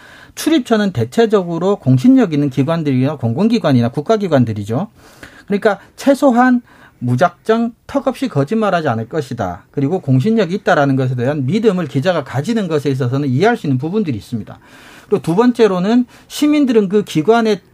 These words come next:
바로 직접적으로 접촉하기가 힘들어요. 그러니까 그것을 믿고 일단은 간단한 확인 정도 한 차원에서 그대로 인용하더라도 시민들에게는 일정 정도의 뉴스 가치는 있는 거죠. 내가 직접 만나볼 수 없는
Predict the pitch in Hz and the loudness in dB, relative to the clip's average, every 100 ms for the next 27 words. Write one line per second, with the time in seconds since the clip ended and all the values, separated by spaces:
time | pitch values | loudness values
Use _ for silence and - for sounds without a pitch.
0 | _ _ _ _ _ _ _ - 120 196 | _ _ _ _ _ _ _ -6 0 0
1 | - 180 311 - 233 180 - 131 262 247 | -2 -2 -2 2 2 2 -2 -2 0 0
2 | 196 175 269 262 233 127 95 - - _ | 0 2 2 2 0 0 -4 -8 -20 _
3 | - 208 - - - 160 185 220 233 254 | -2 -2 -4 -20 -4 2 4 2 2 0
4 | 247 - _ _ - 131 220 _ - 220 | 0 -6 _ _ -8 -4 -4 _ 2 4
5 | 226 226 _ _ 165 170 214 214 208 - | 4 -2 _ _ -12 -2 0 0 -4 -4
6 | 123 156 202 226 233 233 233 208 170 170 | -4 0 0 0 0 2 2 0 -4 -6
7 | 196 185 185 190 170 165 139 143 208 269 | -8 -6 -4 -4 -4 -8 -4 0 2 2
8 | 147 170 139 131 127 110 139 98 - _ | -2 -2 -4 -2 -4 -2 -4 -6 -10 _
9 | _ - 302 302 285 226 180 170 165 208 | _ -6 -2 0 0 0 -2 -4 -6 -2
10 | 262 233 196 151 185 - 180 143 208 135 | 0 0 -2 -4 -6 -6 -4 -4 -2 0
11 | 135 190 135 113 107 147 175 202 - 226 | 2 0 -2 -4 -2 -2 -2 -6 0 0
12 | 220 _ 120 127 190 202 175 127 139 196 | 0 _ -2 0 2 0 2 2 2 0